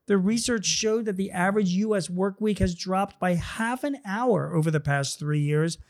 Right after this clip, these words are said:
from thirty-seven and a half hours a week to thirty-six point nine hours per week. The drop in the average work week coincides with a drop in overall labor force participation. The overall labor force participation dropped from sixty-three point three percent before covid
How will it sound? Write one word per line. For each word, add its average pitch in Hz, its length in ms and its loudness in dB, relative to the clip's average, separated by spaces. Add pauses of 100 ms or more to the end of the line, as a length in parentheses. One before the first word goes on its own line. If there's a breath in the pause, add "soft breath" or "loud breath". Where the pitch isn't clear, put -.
(240 soft breath)
from 196 220 2
thirty-seven 262 720 0
and 226 100 -4
a 214 80 2
half 202 280 2
hours 196 300 -2
a 185 60 -2
week 196 360 0
to 185 100 0
thirty-six 214 600 0
point 226 360 -8
nine 208 500 2
hours 139 420 -2
per 156 180 -2
week. 202 340 4 (420 loud breath)
The 190 100 6
drop 196 500 2
in 233 80 0
the 214 140 -2
average 208 280 2
work 196 260 -2
week 208 180 0
coincides 196 580 -2
with 185 120 -4
a 180 40 -2
drop 185 320 -4
in 180 100 -4 (120)
overall 208 540 0
labor 226 480 2
force 156 300 2
participation. 160 960 0 (360 soft breath)
The 196 120 4
overall 208 420 2
labor 208 300 0
force 180 260 0
participation 185 680 0
dropped 190 380 2
from 180 120 0
sixty-three 180 840 0
point 160 720 0
three 180 200 0
percent 175 400 0
before 190 320 0
covid 202 480 0